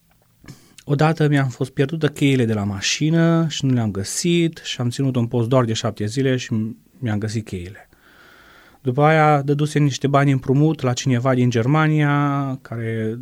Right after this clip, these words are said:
era doar întreagăt prin România, nu mai vruse să mi dea înapoi, așa a îngăduit Dumnezeu să am drum, de-am ajuns exact la, în fața porții lui în Germania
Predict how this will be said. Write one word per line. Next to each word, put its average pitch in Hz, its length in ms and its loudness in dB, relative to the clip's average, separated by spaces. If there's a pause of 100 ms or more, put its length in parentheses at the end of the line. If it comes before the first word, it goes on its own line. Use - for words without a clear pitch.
era 117 220 -4
doar 120 200 0
întreagăt 139 540 2
prin 110 160 -4
România, 165 720 0 (540)
nu 143 140 4
mai 170 180 6
vruse 156 280 2
să 147 160 -2
mi 147 120 4
dea 147 200 4
înapoi, 135 720 2 (240)
așa 135 320 -4
a - 20 0
îngăduit 123 360 2
Dumnezeu 113 360 -2
să - 160 -6
am 110 440 -2 (200)
drum, 147 680 2
de-am 123 160 -2
ajuns 123 280 -2
exact 120 340 -2
la, 113 140 -2
în 113 100 -2
fața 110 360 -4
porții 110 380 -4
lui 110 120 -2
în 98 60 -2
Germania 127 640 0